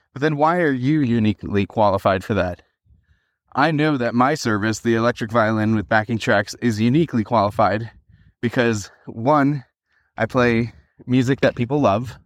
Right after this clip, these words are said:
but two, I provide this exciting live performance aspect where, you know, I'm playing very musically. I know I've gotten lots of feedback that the way that I play is just very musical. It's exciting. It's dynamic.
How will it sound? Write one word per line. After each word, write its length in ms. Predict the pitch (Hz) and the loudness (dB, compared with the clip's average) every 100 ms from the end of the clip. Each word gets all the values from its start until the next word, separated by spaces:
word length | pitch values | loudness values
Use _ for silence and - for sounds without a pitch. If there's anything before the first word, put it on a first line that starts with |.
| _ _ _ _ - _ - _ _ _ | _ _ _ _ -20 _ -20 _ _ _
but 220 | 127 117 - | -4 -2 -4
two, 440 | - 208 139 147 - _ _ _ - _ - | 0 2 2 -2 -8 _ _ _ -20 _ -2
I 140 | 131 | 0
provide 420 | 131 139 131 131 127 | 0 0 2 2 2
this 200 | 120 - | -2 -2
exciting 640 | 120 - - 143 139 131 117 | -6 -2 0 0 2 0 2
live 380 | 113 123 127 | 2 2 0
performance 540 | - 120 123 117 113 110 | -4 -6 0 2 2 2
aspect 560 | 101 - 104 95 - _ - - - - | 2 2 -2 -2 -4 _ -20 -20 -20 -4
where, 320 | 113 107 104 | 0 2 2
you 140 | 113 | 0
know, 80 | 110 | 0
I'm 80 | 107 | 0
playing 300 | 135 135 117 | 0 0 0
very 280 | 113 127 127 | 0 0 0
musically. 800 | 117 123 131 104 - 98 110 147 - _ _ _ _ _ _ - | 0 0 0 -2 -2 0 0 -2 -18 _ _ _ _ _ _ -4
I 80 | 107 | 0
know 260 | 120 123 | 2 2
I've 240 | 110 117 101 | 2 0 2
gotten 240 | 123 104 | 0 2
lots 200 | 104 110 | 0 0
of 80 | 101 | -2
feedback 380 | 127 107 104 101 | -4 0 0 0
that 200 | 110 98 - - - | -2 -2 -12 -18 -6
the 120 | 107 | -2
way 200 | 120 139 | 0 2
that 160 | 127 | 2
I 100 | 107 | 0
play 280 | 107 104 101 | 0 -2 0
is 100 | 104 | -2
just 280 | - 104 - _ _ _ - | -4 -8 -10 _ _ _ -2
very 280 | 113 139 | 0 2
musical. 600 | 143 127 117 110 123 151 - | 2 2 0 0 0 -2 -6
It's 180 | 127 107 | -10 -6
exciting. 560 | 135 - 113 104 117 139 | -4 0 0 0 -2 -2
It's 160 | 110 | -4
dynamic. 800 | - 120 110 113 104 117 135 - | -2 0 2 0 2 0 -2 -8